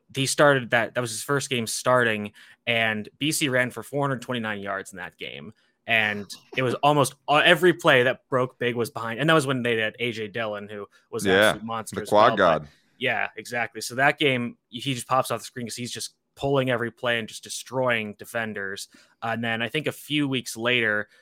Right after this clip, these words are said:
Speaker 1: they played Syracuse and ran for, um, six hundred, sorry, they had six hundred ninety-one yards of total offense two weeks later. So, you know, he, you just see him come in and the offense just completely changes. So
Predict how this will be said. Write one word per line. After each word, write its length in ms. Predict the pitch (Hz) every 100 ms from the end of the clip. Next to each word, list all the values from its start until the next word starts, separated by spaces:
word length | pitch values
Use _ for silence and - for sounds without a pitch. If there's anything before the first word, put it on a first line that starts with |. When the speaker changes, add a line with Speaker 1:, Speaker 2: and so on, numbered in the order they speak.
| -
Speaker 1:
they 120 | 117
played 320 | - 117 104
Syracuse 880 | - 143 135 113 - 110 107 - -
and 220 | 117 107 107
ran 320 | 107 107 104
for, 560 | - 107 104 101 98 - _ _ -
um, 540 | 104 101 98 95 95 _ _ _ _ _
six 300 | - 170 -
hundred, 340 | 156 127 107
sorry, 160 | - 127
they 40 | 110
had 140 | 101
six 200 | 185 -
hundred 140 | 147
ninety-one 400 | 123 123 117 110
yards 260 | 107 110 -
of 60 | -
total 380 | 120 113 98 90
offense 560 | 85 - 95 - - - - -
two 180 | 135
weeks 260 | 113 107 -
later. 300 | 113 101 98
So, 320 | - 104 95 _ - _ _
you 100 | 135
know, 100 | 113
he, 200 | 107 147
you 80 | 139
just 180 | 135 -
see 160 | 196
him 160 | 160 156
come 220 | 143 135
in 120 | 117 113
and 120 | 110
the 80 | 113
offense 380 | 120 117 107 -
just 160 | -
completely 640 | 107 - 123 107 101 98 _ -
changes. 580 | - 117 113 95 95 -
So 300 | 120 101